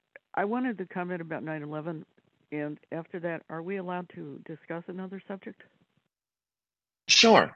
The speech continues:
Speaker 2: We're, we're gonna do some hot
Speaker 1: Okay, all right,
Speaker 2: topics
Speaker 1: all
Speaker 2: in,
Speaker 1: right.
Speaker 2: in a few
Speaker 1: Um,
Speaker 2: minutes.
Speaker 1: o-, okay,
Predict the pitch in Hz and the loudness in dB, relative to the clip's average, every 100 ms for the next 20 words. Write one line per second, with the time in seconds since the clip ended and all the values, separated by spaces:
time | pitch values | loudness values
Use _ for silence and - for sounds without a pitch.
0 | - 156 143 151 160 160 175 151 151 147 | 2 8 8 10 10 10 10 10 10 10
1 | 131 127 104 110 - 175 196 196 175 - | 8 10 10 8 6 2 2 2 0 4
2 | 107 - 104 110 101 190 - - _ _ | 4 6 6 8 6 4 -2 -4 _ _
3 | _ _ _ _ _ 165 - 180 185 | _ _ _ _ _ -14 -8 -8 -6